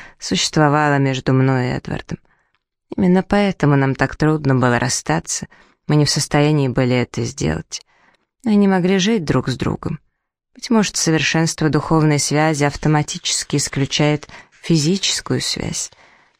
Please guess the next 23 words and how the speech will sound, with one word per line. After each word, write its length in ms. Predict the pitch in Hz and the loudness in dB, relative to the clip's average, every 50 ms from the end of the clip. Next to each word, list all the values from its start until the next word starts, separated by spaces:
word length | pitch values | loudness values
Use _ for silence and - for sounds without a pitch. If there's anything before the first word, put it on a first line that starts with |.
| _ _ _ _ - | _ _ _ _ -4
Я 100 | 262 233 | 0 2
не 160 | 214 208 208 | 4 4 4
умела 200 | 208 220 214 190 | 4 4 2 2
естественным 680 | 170 165 - - - 170 165 - - 175 175 170 170 - - | 0 0 0 0 -2 -2 0 0 2 4 4 4 2 0 -2
образом 580 | 180 190 175 160 156 151 139 135 151 147 131 - - - - - - | -2 0 2 2 4 4 4 2 0 0 -2 -4 -10 -18 -18 -6 -2
отправиться 720 | 175 165 - - - 175 170 170 165 160 156 - - 160 147 | -2 -2 -2 -2 0 2 2 4 4 2 0 -2 -2 -4 -4
в 100 | - - | -2 -2
постель 480 | - 156 139 - - - 185 190 175 | -2 0 0 -2 -2 0 0 0 0
со 160 | - - - | 0 -2 -4
своим 320 | 135 - - 127 127 127 131 | -4 -2 0 2 2 4 4
мужем, 420 | 135 139 160 156 160 - - - - - - - _ _ | 4 2 2 0 -2 -4 -6 -6 -8 -14 -20 -20 _ _
всегда 300 | - - - - - 156 | -6 -4 -2 0 2 2
ощущая 500 | 147 143 - - 143 - - 160 147 143 | 2 2 2 0 0 0 0 0 0 2
внутри 420 | 127 143 147 147 135 - 156 151 147 | 2 2 0 0 0 0 -2 0 0
какое-то 400 | - 143 139 - 143 139 - - | 0 0 0 0 0 0 0 -2
сопротивление. 880 | - - - - - 139 135 - - 139 131 - 76 - - - - _ _ _ _ _ _ _ _ _ _ _ _ _ _ _ _ _ _ _ _ _ _ _ _ _ _ - | -4 -6 -4 -4 -4 -4 -2 -2 -2 -2 -2 -2 -4 -4 -6 -8 -12 _ _ _ _ _ _ _ _ _ _ _ _ _ _ _ _ _ _ _ _ _ _ _ _ _ _ -4
«Я 280 | 208 190 180 165 160 151 | 0 0 2 4 4 4
не 120 | 151 156 | 4 4
намерен 440 | 156 160 156 156 170 175 160 156 147 | 4 4 4 2 2 2 2 0 0
сражаться 580 | - - 147 143 147 139 151 143 - - - 135 | 0 0 0 2 2 2 0 0 -2 -2 -2 -2
с 80 | - | -2
собственной 600 | - - 131 - - - - 143 139 139 135 131 127 | -2 -4 -4 -4 -6 -4 0 2 2 4 4 2 2
женой, 420 | 120 127 131 135 143 151 151 147 | 0 0 0 0 0 0 -2 -4